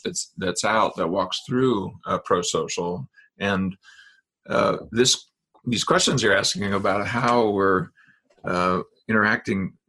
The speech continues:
just personally and professionally and so forth is replicated in the book that has just come out, because what we did was, is we took, uh, teams where all,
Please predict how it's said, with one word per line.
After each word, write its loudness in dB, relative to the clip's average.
just -4
personally 0
and -4
professionally -2
and -4
so 0
forth -4
is -2
replicated 2
in 2
the 0
book 0
that -2
has -4
just -4
come 0
out, 2
because -2
what 4
we -2
did -2
was, 0
is -2
we 0
took, -4
uh, 2
teams 0
where 4
all, 4